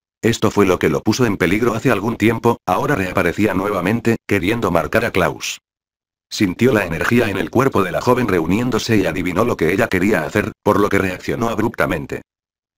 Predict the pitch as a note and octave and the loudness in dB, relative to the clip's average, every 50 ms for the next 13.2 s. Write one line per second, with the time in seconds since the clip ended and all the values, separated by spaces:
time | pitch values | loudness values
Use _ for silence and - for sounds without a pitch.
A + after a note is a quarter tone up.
0 | _ _ _ A2 A#2+ B2 A2 F#2+ F#2 G2 G#2 G#2+ A2 G#2 G2+ F#2 F2 - A#2 G2+ | _ _ _ 2 2 2 2 2 0 -2 -2 -2 -2 -2 -2 -4 0 2 0 2
1 | G2+ - G2 - F2+ E2 E2 G2 G#2 G2 G2+ G2 - A2 A#2+ - F2+ - D#2 D2+ | 2 0 0 0 0 0 0 0 0 0 0 0 0 -2 0 0 0 0 0 -2
2 | E2+ A2 A#2 A2+ A#2+ C3 C3 A2+ A2+ - F#2+ E2+ - - - E2+ D#2 F2+ G#2+ G#2 | -2 -2 -2 -2 0 -2 -2 -2 0 0 0 -2 0 -2 -2 -2 0 0 0 0
3 | - G2+ G2 - - - D2 F2 E2+ - - - _ - A2 F#2 F2 E2+ - - | 0 0 0 0 0 -2 0 0 0 0 0 -2 _ -2 0 0 0 -2 0 0
4 | A#2 A2+ G2+ - G#2 F2+ E2+ D2 - G2 G2 F2 G2+ E2+ - D#2 C2+ - - F#2+ | 0 0 2 2 0 0 0 -2 -2 -2 -2 -2 -4 -4 -2 -4 0 0 0 0
5 | - - G#2 F2+ F#2+ F2 D2+ E2 D2+ C#2+ F2+ F2 E2 F#2 G#2 G#2 - A2 G2+ G#2+ | 2 2 2 2 2 0 0 -4 -2 0 0 2 2 0 0 2 0 0 0 0
6 | F#2 F#2 G#2+ A2+ A#2+ - - - _ - E2 D#2+ G#2 A#2 G#2 G2 E2 E2 F#2 G#2+ | 0 0 -2 -4 -4 -6 -10 -8 _ -2 0 2 2 2 2 2 0 2 0 0
7 | A2 G#2+ G#2 F#2 E2 D2+ A2+ A2+ G2 F2+ - - G2+ - A2 F#2+ - G2 E2 D#2+ | 0 0 -4 -4 -4 -2 -2 -2 -2 -2 -2 -2 0 0 0 -2 0 -2 -2 -2
8 | D2+ D2+ D2 G2 E2+ D#2+ E2 F#2 F2 F2 - A2 F2 D#2+ D#2+ G2+ G#2+ A2 F#2 F#2 | -2 -2 -2 -2 -2 0 0 0 0 0 0 0 0 0 0 0 0 -2 -2 -4
9 | E2+ D#2+ - - - E2+ G2 D#2 A#1+ A1 - _ _ _ _ _ _ _ _ _ | -6 -6 -4 -2 0 0 -2 -2 -4 -8 -12 _ _ _ _ _ _ _ _ _
10 | _ _ _ _ - G#2 A#2+ B2+ B2+ - - F2+ G2+ G#2+ G2 F#2 E2+ D#2 D2 - | _ _ _ _ 0 0 2 2 0 0 0 0 0 0 2 0 0 -2 0 0
11 | - D#2+ B1+ A#1 A#1 - - _ _ _ _ _ _ _ - G2+ G#2 A2+ A#2+ - | 0 0 0 -2 -8 -16 -18 _ _ _ _ _ _ _ -2 0 0 0 0 -2
12 | - - G2 F2 - F#2+ G2+ G#2 G2 G2 - - F#2+ - C#3 B2 B2+ A2 G2 F2 | -2 -2 -2 0 0 0 0 0 -2 -2 0 0 2 2 2 2 2 0 -2 -2
13 | D#2 C2+ B1 - | -4 -8 -12 -16